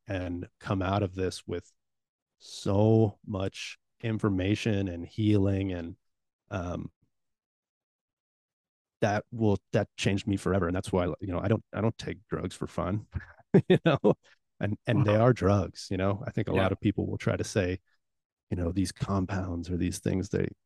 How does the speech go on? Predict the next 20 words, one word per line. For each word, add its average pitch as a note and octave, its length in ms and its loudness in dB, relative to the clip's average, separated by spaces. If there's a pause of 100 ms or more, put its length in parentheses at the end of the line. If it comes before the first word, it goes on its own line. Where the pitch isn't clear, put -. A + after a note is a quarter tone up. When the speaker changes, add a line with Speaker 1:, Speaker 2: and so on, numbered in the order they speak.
(120)
Speaker 1:
because G#2 300 -2
they G2 400 -2
can G#2 140 -2
heal G2+ 280 0
you F#2+ 160 0
of F#2 140 -12
depression F#2 580 -2
or F2 120 -4 (300)
Speaker 2:
These B2+ 180 2
medicines. A#2+ 520 2
Speaker 1:
P - 60 -2
T A2 40 0
S, - 100 -8 (300)
Speaker 2:
Yeah. B2 80 2
Speaker 1:
medicines, G#2 720 2
you G#2 60 0
know, G2 140 -2
all B2 160 4
that B2 180 2
stuff. A2+ 340 0